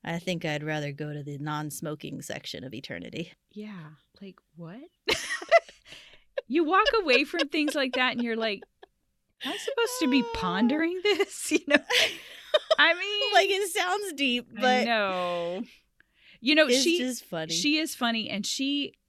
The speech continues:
Speaker 2: I remember, I have so many memories of her. Um, and I guess it's, you know, it depends on who you are. Like, you're, you get different types of humor. Uh, one,
Speaker 1: Mm-hmm.
Speaker 2: one time we were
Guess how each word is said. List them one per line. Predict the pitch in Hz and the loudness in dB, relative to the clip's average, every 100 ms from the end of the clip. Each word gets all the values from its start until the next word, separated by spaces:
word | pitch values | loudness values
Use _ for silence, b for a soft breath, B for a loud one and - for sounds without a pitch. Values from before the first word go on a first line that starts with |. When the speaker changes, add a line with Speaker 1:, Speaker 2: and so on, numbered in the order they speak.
| _ _ | _ _
Speaker 2:
I | 196 | -6
remember, | 247 294 233 185 180 - | -2 0 0 0 -2 -2
I | 208 | -4
have | 269 | -4
so | - 208 | -6 -6
many | 190 196 | -6 -6
memories | 175 156 170 208 | -4 -4 -4 -6
of | 214 208 | -8 -10
her. | - 202 196 196 b b b b - | -4 -2 -2 -6 b b b b -6
Um, | 190 180 156 - | -4 -2 -4 -2
and | 101 95 - _ _ | -2 -2 -10 _ _
I | 233 | -2
guess | 220 330 - | 0 -4 -2
it's, | 277 - - | -6 -6 -8
you | 226 | -2
know, | 240 190 | 0 0
it | - | -4
depends | 202 233 277 294 | -8 -6 -6 -2
on | |
who | 254 | -2
you | 226 175 | -4 -4
are. | 160 170 | -2 -2
Like, | 180 165 | -4 -6
you're, | 160 - | -10 -10
you | 185 - 180 190 | -16 -14 -10 -8
get | 185 196 - | -2 -2 -2
different | 196 - - - | -6 -6 -8 -8
types | - 180 180 - | -8 -8 -8 -12
of | |
humor. | 185 - 170 180 214 247 B B B B B | -14 -10 -8 -6 -8 -10 B B B B B
Uh, | 202 196 | -2 -2
one, | 170 180 208 226 | -4 -4 0 -2
Speaker 1:
Mm-hmm. | 151 165 | -4 -6
Speaker 2:
one | 226 | -4
time | 247 277 262 | -4 -2 -2
we | 220 | -2
were | 170 165 | -2 -4